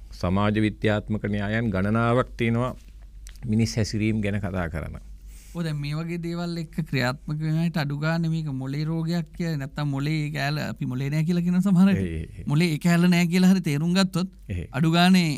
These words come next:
Speaker 2: ඒ කෑල්ල නැති බව දැනගෙන වැඩ කරයිනේ.
Speaker 1: ඒ.
Speaker 2: ඒකත් ලොකු උදව්වක් වෙයිනේ.
Speaker 1: ඒ, අමුතුවෙන්. දැන් මට හිතෙනවා මෙහෙම. <clears throat> දැන් මම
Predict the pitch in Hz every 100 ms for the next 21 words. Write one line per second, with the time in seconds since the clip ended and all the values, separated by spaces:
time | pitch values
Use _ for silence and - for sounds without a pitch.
0 | - - 147 151 165 180 135 165 175 175
1 | 139 156 196 220 220 233 226 214 196 -
2 | - 87 80 - - - 147 196 190 202
3 | 202 202 226 214 240 233 220 90 78 71
4 | - - - - - - - - - -
5 | - 131 107 120 139 165 131 107 117 101
6 | - - - - - 127 - - - -
7 | 127 135